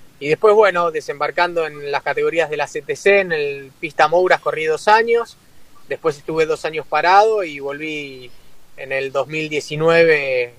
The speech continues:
eh, que hice completo en el T C Mouras, que logré el pase al, eh, que no logré el pase, que clasificamos al playoff, pero no logré el pase, y bueno, este año ya, eh, repetí en la misma categoría, así que fueron dos años de pista Mouras, dos años de,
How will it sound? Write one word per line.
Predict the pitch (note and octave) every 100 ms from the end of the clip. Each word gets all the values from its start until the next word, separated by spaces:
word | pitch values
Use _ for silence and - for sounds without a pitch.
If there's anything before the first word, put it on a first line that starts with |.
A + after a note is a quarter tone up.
| -
eh, | C#3 C3
que | -
hice | C3+ - C3+
completo | C3+ C3+ D3+ C#3+ C#3 C3+
en | C3
el | C3 C3 C3 C3+ C#3+
T | D3
C | - D3+
Mouras, | F3+ F#3+ G#3 A3 - - _ _ _ _ -
que | C3
logré | C3+ C#3 D3+
el | C#3+
pase | D#3+ - D3
al, | C#3 C3+ C3 B2+ B2+ C3 -
eh, | D3 C#3+ D3 D3 - C#3+
que | D3
no | F3
logré | F3 E3 E3+
el |
pase, | D#3+ G3+ F#3+ E3
que | C#3+ C3+
clasificamos | C#3 - C#3+ E3 D#3+
al | D#3+
playoff, | D#3 F3 E3+
pero | C#3+
no | D3
logré | D3+ D3+ D#3+
el |
pase, | - F#3+ G#3
y | G#3+
bueno, | F3+ D3
este | C3 D3
año | D3+ D#3 C#3
ya, | C#3 C#3
eh, | C#3+
repetí | C3 B2+ C3 C#3+ C#3+ C3
en | C3
la | C3
misma | C3+ C3+
categoría, | B2+ C3+ D3 F3 D3
así | - B2+
que | B2+ A#2 - - - -
fueron | C#3+ C#3 C#3+
dos | D#3 E3+
años | E3 D#3
de | D3 C#3
pista | D3 D#3
Mouras, | D#3+ F#3 G3 F#3 D#3
dos | D3+ D#3
años | D3+ C#3
de, | C3 B2+ B2